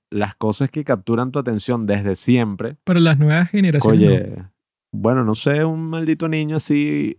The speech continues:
Speaker 1: evidentemente los niños casi nunca tienen atención.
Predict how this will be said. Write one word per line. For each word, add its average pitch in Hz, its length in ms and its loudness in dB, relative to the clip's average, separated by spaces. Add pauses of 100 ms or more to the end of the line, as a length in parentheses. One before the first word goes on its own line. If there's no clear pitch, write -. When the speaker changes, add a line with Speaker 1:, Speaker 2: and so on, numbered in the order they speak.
Speaker 1:
evidentemente 127 680 0
los 131 140 -2
niños 113 300 -4
casi 135 220 -4
nunca 127 220 -6
tienen 127 220 -2
atención. 104 520 -2